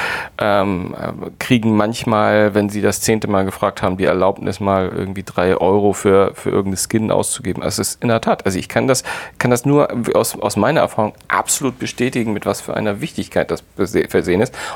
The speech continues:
Und bei Brawl Stars, wer das nicht kennt, wir reden hier von einer,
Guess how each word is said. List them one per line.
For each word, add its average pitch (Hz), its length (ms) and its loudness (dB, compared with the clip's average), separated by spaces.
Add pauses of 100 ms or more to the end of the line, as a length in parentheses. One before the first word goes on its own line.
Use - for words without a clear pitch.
Und 113 100 2
bei 110 100 2
Brawl 113 300 2
Stars, - 280 0
wer 90 100 4
das 90 160 0
nicht - 160 -6
kennt, - 440 -4
wir 87 140 0
reden 101 240 0
hier 98 160 -2
von 92 220 -2
einer, 90 420 2